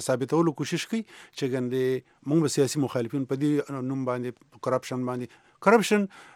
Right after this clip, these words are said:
تاسو خپل اکاونټیبلیټي په خپل کمیشن جوړ کړو، پنځه کاله په، په، پښتونخوا کې په خپله راپاسې دی هغه کمیشن هم هغه کو، په هغې باندې چهار څومره خرچه راغلي، په هغې په اربونو، ر-، ر-، روپۍ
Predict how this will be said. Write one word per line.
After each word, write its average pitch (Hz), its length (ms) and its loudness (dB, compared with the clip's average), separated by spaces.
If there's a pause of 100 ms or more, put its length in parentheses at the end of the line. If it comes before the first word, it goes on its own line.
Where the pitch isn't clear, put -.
تاسو 196 200 4
خپل 220 160 8
اکاونټیبلیټي 180 760 6
په 165 100 4
خپل 175 280 4
کمیشن 170 340 4
جوړ 160 140 0
کړو، 175 200 6
پنځه 170 260 4
کاله 156 260 6
په، 143 340 2
په، 139 180 0
پښتونخوا 139 440 -2
کې 127 80 -2 (340)
په 156 100 6
خپله 233 320 12
راپاسې 139 360 4
دی 139 100 4
هغه 120 180 0
کمیشن 127 340 -2
هم 120 200 -2
هغه 113 180 -8
کو، 110 80 -6 (220)
په - 80 -6
هغې 151 140 4
باندې 139 160 2
چهار 156 160 4
څومره 139 220 0
خرچه 131 280 -2
راغلي، 127 340 -2
په - 40 2
هغې 123 280 -6
په 127 80 -4
اربونو، 139 260 -2
ر-، 117 300 -8 (480)
ر-، 127 80 -12 (120)
روپۍ 139 200 -2